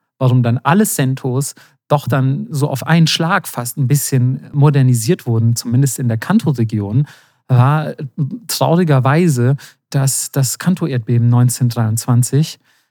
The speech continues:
das verheerende, das natürlich, äh, sehr, sehr große Teile Tokios zerstört hat und mit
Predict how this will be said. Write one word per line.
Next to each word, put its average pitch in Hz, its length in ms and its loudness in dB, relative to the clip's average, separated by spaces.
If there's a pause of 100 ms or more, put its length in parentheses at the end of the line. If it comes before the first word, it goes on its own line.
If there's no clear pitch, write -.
(100)
das 117 220 -6
verheerende, 120 800 -2
das 135 180 -2
natürlich, 123 720 -2
äh, 123 240 0 (460)
sehr, 151 440 0
sehr 117 440 0
große 123 300 -4
Teile 117 340 0
Tokios - 480 -8
zerstört 107 420 -8
hat 120 180 -6 (280)
und 127 280 0 (200)
mit 123 340 0